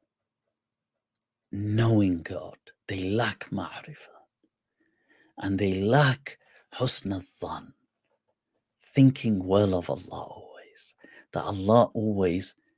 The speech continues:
will catch them." And ثم قال: "قلت شيئا غيره؟" قال: "نعم."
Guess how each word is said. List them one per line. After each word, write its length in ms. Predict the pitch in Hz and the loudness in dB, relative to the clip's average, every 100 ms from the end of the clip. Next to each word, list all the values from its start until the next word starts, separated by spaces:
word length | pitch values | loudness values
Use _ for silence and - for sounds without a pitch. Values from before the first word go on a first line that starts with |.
| _ _ _ - | _ _ _ -8
will 160 | 92 | -8
catch 480 | - - - - - | -6 -10 -10 -10 -14
them." 160 | - - _ _ _ _ _ _ _ _ - - - - | -16 -20 _ _ _ _ _ _ _ _ -20 -20 -20 -10
And 480 | - 98 101 101 98 - - | -4 -2 2 2 0 -2 -12
ثم 360 | - 139 131 123 - | 6 10 12 10 8
قال: 340 | 123 127 120 - | 6 6 4 4
"قلت 280 | 131 - 110 | 2 2 0
شيئا 420 | - 117 104 92 | 4 4 2 -6
غيره؟" 400 | 98 110 110 107 | -2 -2 -2 -2
قال: 340 | 95 92 85 | -2 -2 -4
"نعم." 380 | - - - - | -10 -14 -16 -20